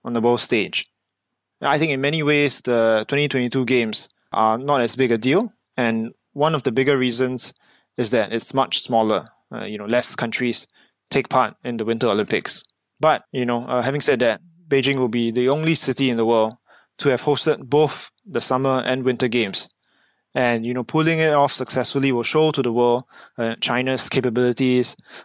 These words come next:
uh, being able to organize an Olympics safely and successfully during a pandemic. You know, Carissa, the question I have is that given that the U S knows that boycotts are not going to make a big impact,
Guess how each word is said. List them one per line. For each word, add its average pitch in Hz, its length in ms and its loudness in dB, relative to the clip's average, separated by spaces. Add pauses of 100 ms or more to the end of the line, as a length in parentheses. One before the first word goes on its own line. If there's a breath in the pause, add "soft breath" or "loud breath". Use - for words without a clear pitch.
uh, 123 60 -4
being 147 260 0
able 139 300 2
to 135 80 -6
organize 139 560 2
an 113 80 -2
Olympics 120 580 -2 (100)
safely 143 600 0
and 113 160 -8
successfully 127 680 -2 (160)
during 117 220 2
a 107 60 0
pandemic. 110 460 0 (640)
You 175 120 2
know, 233 120 4
Carissa, 151 460 2 (580 soft breath)
the - 80 -4
question 196 340 0
I 131 80 2
have 139 260 0
is 117 100 -4
that - 240 -2
given 202 300 2
that 143 120 4
the 127 120 2
U 147 200 0
S 151 180 2
knows 135 400 0 (140)
that 120 220 0
boycotts 151 500 0
are 120 60 0
not 156 240 -2
going 139 220 2
to 131 80 -2
make 123 120 0
a 107 80 0
big 117 220 0
impact, 107 460 -2